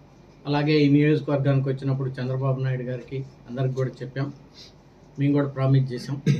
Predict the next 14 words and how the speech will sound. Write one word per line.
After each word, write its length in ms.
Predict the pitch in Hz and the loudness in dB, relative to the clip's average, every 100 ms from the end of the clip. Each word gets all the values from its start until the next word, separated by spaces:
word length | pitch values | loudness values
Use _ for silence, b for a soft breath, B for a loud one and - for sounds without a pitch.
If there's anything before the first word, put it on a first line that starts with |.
| - - - - B B B B - - | -2 -16 -20 -20 B B B B -20 -2
మంచినీటి 440 | 147 147 160 151 143 139 | 0 4 4 4 2 4
సమస్యను 400 | 135 131 135 127 | 4 4 0 0
పరిష్కరిస్తామని 720 | 127 117 131 117 - 117 110 107 | -2 -6 -8 -8 -10 -14 -14 -18
చెప్పేసి. 360 | - - - - - - - - - - - - - - - - - | -20 -20 -20 -20 -20 -20 -20 -20 -20 -20 -20 -20 -20 -20 -20 -20 -2
నిన్న 220 | 139 156 165 | 2 6 6
నేను 180 | 156 143 | 6 4
కలెక్టర్ 280 | 151 160 165 143 | 2 2 0 2
ఆఫీస్లో 380 | 151 - 156 143 - - - | 0 0 0 2 0 -4 -4
కలెక్టర్, 400 | 139 135 143 143 143 - - 139 | -4 -2 0 -2 -2 -14 -10 -2
అలాగే 240 | 135 135 131 | 0 2 2
ఆర్డబ్ల్యూఎస్ 540 | 135 135 131 135 131 127 | 2 2 2 2 2 -2
వాళ్ళు, 220 | 131 127 135 - - 135 | -2 -2 -6 -10 -8 -2
మిగిలినటువంటి 540 | 131 135 131 131 127 123 | 0 2 0 -2 -4 -6
అధికారులతో 520 | 131 135 131 127 | -4 -4 -4 -4